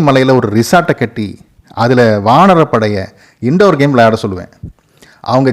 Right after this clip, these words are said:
ஜாலியா இன்டோர் கேம் விளையாடும்போது அனுமார்கிட்ட சொல்லி சஞ்சீவி மலையை அலேக்கா தூக்கி ஸ்ரீலங்காவுல வைக்க சொல்லுவேன். செலவு மிச்சம். ராமனுக்கு போயிங், ஏர்பஸ் கம்பெனி கூட பிசினஸ் டீலிங்கும் இல்ல,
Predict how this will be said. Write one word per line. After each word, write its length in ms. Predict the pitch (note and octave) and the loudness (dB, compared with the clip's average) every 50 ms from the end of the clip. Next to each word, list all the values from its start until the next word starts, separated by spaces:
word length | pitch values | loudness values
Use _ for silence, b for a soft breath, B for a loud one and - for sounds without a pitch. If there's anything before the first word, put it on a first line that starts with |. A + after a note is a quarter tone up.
| A#2 A#2+ | 0 2
ஜாலியா 340 | B2 C#3+ D#3 E3 D#3+ E3 D#3+ D3+ C3 | 2 2 2 2 2 2 2 2 0
இன்டோர் 280 | C3 C#3+ F#3+ G3+ F#3 D#3+ | 0 2 2 2 2 2
கேம் 160 | D#3 D3 B2+ | 0 0 2
விளையாடும்போது 540 | B2+ B2+ C3 C3 C3+ B2 A2+ A2 G#2 G#2 G2 F#2+ F2+ - b b b b b A2 | 2 4 4 2 2 2 0 0 0 -2 -4 -8 -8 -14 b b b b b -4
அனுமார்கிட்ட 480 | B2 D3 F#3+ G3+ F#3+ F3 D3+ C3 B2 A#2+ - - | -2 2 2 4 4 2 2 0 -2 -2 0 0
சொல்லி 240 | A2+ A2 G#2+ G#2+ G#2+ G#2+ - _ _ _ - - | -2 -2 -2 -4 -4 -6 -10 _ _ _ -6 -2
சஞ்சீவி 400 | B2+ C3+ F3 F#3 A3 G#3 F#3+ F3 D3+ | 0 0 2 2 2 2 2 2 0
மலையை 240 | C#3 C3 C3 C3+ B2+ - - - A#2+ | 2 2 2 0 0 -2 -4 -4 -2
அலேக்கா 340 | B2 C#3 D3 D#3 D3+ F#3 E3 - - | 0 2 0 0 0 -2 -2 -2 -2
தூக்கி 280 | C#3 C#3+ C#3 - A#2+ C#3+ F#3+ _ b b b b b b b - | -6 -6 -6 -8 -10 -10 -10 _ b b b b b b b -14
ஸ்ரீலங்காவுல 580 | - - E3+ G#3 A3+ G3+ E3 D3 C3+ C3+ D3 C3+ | -6 -2 0 2 2 2 2 2 2 2 2 2
வைக்க 140 | A2 B2+ A2+ - | 0 -4 -4 -4
சொல்லுவேன். 260 | G#2+ F#2+ F#2+ - - _ _ - - - - - - _ - _ _ _ _ _ _ _ _ - | -6 -8 -8 -12 -16 _ _ -18 -18 -18 -18 -18 -20 _ -20 _ _ _ _ _ _ _ _ -4
செலவு 260 | - B2 A#2 C3 D3 C3+ | -2 0 2 2 2 0
மிச்சம். 280 | A2+ - - - - _ _ _ _ _ _ _ _ _ - - - A2 | -2 -8 -10 -16 -16 _ _ _ _ _ _ _ _ _ -20 -10 -6 -2
ராமனுக்கு 580 | A2+ A#2+ C#3 D#3+ F3+ F3 D#3+ C#3+ A#2+ - B2 A#2+ A2 - - _ _ - - A2+ A2+ | 2 2 4 4 4 4 2 2 0 0 0 0 0 -2 -6 _ _ -12 -4 0 2
போயிங், 440 | C3+ D#3 F3 F3+ E3 D3+ D3 D3 C3+ - - C3 C3+ | 2 4 4 4 4 2 2 0 -4 -4 -2 2 2
ஏர்பஸ் 320 | D#3+ F3 E3 E3+ D#3 - - | 2 4 2 0 -2 0 -2
கம்பெனி 240 | C#3+ B2 C3+ C3 B2+ B2+ | 0 0 2 0 2 2
கூட 100 | B2+ B2+ B2+ A2+ G#2 | 2 2 2 0 0
பிசினஸ் 340 | A2+ G#2+ - D3 C#3 B2+ A#2+ | -4 -2 -2 0 0 0 2
டீலிங்கும் 320 | B2+ C3 C3+ C#3 D#3 E3 D3+ | 2 2 4 4 4 4 4
இல்ல, 120 | C3+ C#3+ | 4 2